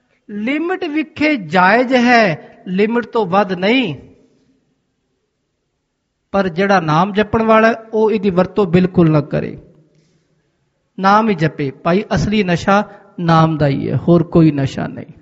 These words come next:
ਇਸ ਕਰਕੇ ਭਾਈ ਸਤਿਗੁਰ ਜੀ ਆਖਦੇ, ਜਿਹੜਾ ਇਹਦੀ ਵਰਤੋਂ ਕਰਦਾ ਹੈ ਭੰਗ ਦੀ, ਸੁਖ ਨਿਧਾਨ ਦੀ, ਉਹਦਾ ਇੱਕ ਸਰੀਰ ਨਾਸ਼ ਹੋ ਜਾਏਗਾ। ਕਿਉਂ? ਕਿ ਬਹੁਤੇ ਪੀਣ ਵਾਲੇ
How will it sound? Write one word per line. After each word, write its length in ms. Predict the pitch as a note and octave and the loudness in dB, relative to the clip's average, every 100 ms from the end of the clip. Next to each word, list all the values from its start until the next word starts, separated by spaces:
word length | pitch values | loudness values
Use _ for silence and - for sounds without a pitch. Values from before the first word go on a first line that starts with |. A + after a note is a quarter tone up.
| _ _ _ _ _ _ | _ _ _ _ _ _
ਇਸ 160 | F#3+ F#3+ | 0 2
ਕਰਕੇ 420 | A3+ G#3 G3+ G#3+ | 0 0 2 -2
ਭਾਈ 480 | G#3 G#3 F#3+ G#3+ A#3 - - _ _ _ | 2 0 2 0 -6 -14 -20 _ _ _
ਸਤਿਗੁਰ 440 | - G3+ G3+ A3+ | -2 -2 -2 -6
ਜੀ 120 | G#3 | -2
ਆਖਦੇ, 640 | G#3+ G3+ F#3+ G3+ A#3 B3 - - | 0 0 -2 -2 -2 -2 -8 -20
ਜਿਹੜਾ 300 | F3+ A3 A#3+ A3 | -6 -2 0 0
ਇਹਦੀ 240 | A#3 A3+ | -4 -2
ਵਰਤੋਂ 420 | G#3+ F#3+ F#3 A#3+ A#3 | -4 -4 -4 -4 -4
ਕਰਦਾ 360 | A3+ G#3 G3 | -2 -2 0
ਹੈ 60 | G#3+ | -2
ਭੰਗ 360 | G#3+ G3+ F3 | 0 0 0
ਦੀ, 480 | F3 G3 G#3 G#3 B3 - _ _ | -4 -2 -2 -2 -4 -8 _ _
ਸੁਖ 380 | _ - A3+ A#3 | _ -2 -2 0
ਨਿਧਾਨ 520 | A3+ G#3+ F#3 F3 F#3 | -2 0 2 2 0
ਦੀ, 200 | F#3 A3 A#3 | -4 -6 -4
ਉਹਦਾ 280 | A3+ G#3+ G#3 - | -2 0 -2 -2
ਇੱਕ 220 | A3 A3+ A3+ | -2 -2 -4
ਸਰੀਰ 760 | - F#3 F3+ G3 A#3 C4 - - _ _ _ | -4 -2 0 2 0 -2 -8 -20 _ _ _
ਨਾਸ਼ 420 | F#3 F3+ F#3+ A3+ A#3+ | -4 2 2 2 0
ਹੋ 120 | G3+ | -2
ਜਾਏਗਾ। 300 | G3+ G3+ G3+ | -2 -2 -4
ਕਿਉਂ? 420 | G3+ A#3 C4 D#4+ - - _ _ _ _ _ _ _ _ _ _ _ _ | -2 0 0 -2 -10 -20 _ _ _ _ _ _ _ _ _ _ _ _
ਕਿ 120 | C4 | -8
ਬਹੁਤੇ 440 | G#3 C#4+ E4+ E4+ E4 | -4 -4 -4 -4 -6
ਪੀਣ 480 | - B3+ B3 C#4+ | -2 0 0 0
ਵਾਲੇ 420 | D4 C4+ C4 C4 | 2 2 4 2